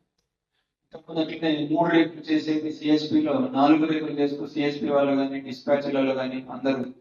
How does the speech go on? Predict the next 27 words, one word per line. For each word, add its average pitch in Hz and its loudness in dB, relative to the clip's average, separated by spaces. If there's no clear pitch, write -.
అందరూ 143 -6
ఉత్సాహంగా 147 0
పనిచేస్తున్నారు. 131 -2
ఇదే 160 -2
ఉత్పత్తిని 151 -2
కొనసాగించి, 139 -4
ఈ 139 -2
రోజు 151 2
చైర్మన్ 151 0
గారు, 143 2
డైరెక్టర్లతో 135 -4
మీటింగ్ 131 -2
అవ్వడం 123 -4
జరిగింది. 120 -6
ఈ 147 8
యొక్క 151 10
రేకులను 156 0
ఐదు 151 4
రేకులకు 156 0
చేయాలని, 139 0
ఆర్జీవన్ 151 6
ఏరియా 139 -4
ఉత్పత్తి, 143 0
ఉత్పాదకత 139 0
పెంచాలని 131 0
కోరడం 127 -6
జరిగింది. 123 -4